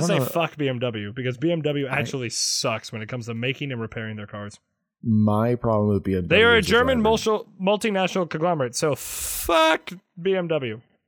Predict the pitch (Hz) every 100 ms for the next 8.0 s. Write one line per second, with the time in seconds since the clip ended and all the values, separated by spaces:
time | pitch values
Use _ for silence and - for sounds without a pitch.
0 | _ _ - 113 120 120 117 104 98 92
1 | - 90 - - 95 92 90 82 90 90
2 | 87 90 92 95 90 85 - 87 82 71
3 | - 82 78 82 76 87 87 87 92 95
4 | 95 90 85 82 85 80 76 - 71 73
5 | - - 107 156 160 160 143 135 92 95
6 | 92 107 98 87 92 80 - - - -
7 | 107 92 98 92 98 98 90 73 73